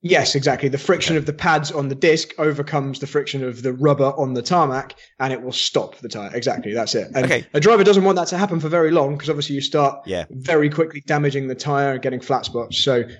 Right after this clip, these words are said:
Speaker 1: you're trying to get close to that without it actually happening.
Speaker 2: That's cool. So actually, that's made it a lot easier for me. All he's doing is braking too much for the amount he's trying to turn, and that's all that locking a, a front right tyre is.
Speaker 1: Yeah,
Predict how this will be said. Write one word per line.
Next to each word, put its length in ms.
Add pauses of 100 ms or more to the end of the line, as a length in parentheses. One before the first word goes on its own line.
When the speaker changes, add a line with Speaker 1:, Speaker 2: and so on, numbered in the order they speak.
(140)
Speaker 1:
you're 100
trying 200
to 80
get 160
close 300
to 60
that 220
without 340
it 80
actually 380
happening. 300
Speaker 2:
That's 160
cool. 200
So 240
actually, 300
that's 160
made 160
it 80
a 20
lot 160
easier 280
for 100
me. 160
All 180
he's 200
doing 340
is 100
braking 380
too 200
much 200
for 80
the 80
amount 280
he's 100
trying 180
to 60
turn, 320
and 100
that's 200
all 280
that 220
locking 640
a, 320 (120)
a 60
front 400
right 340
tyre 380
is. 220 (580)
Speaker 1:
Yeah, 160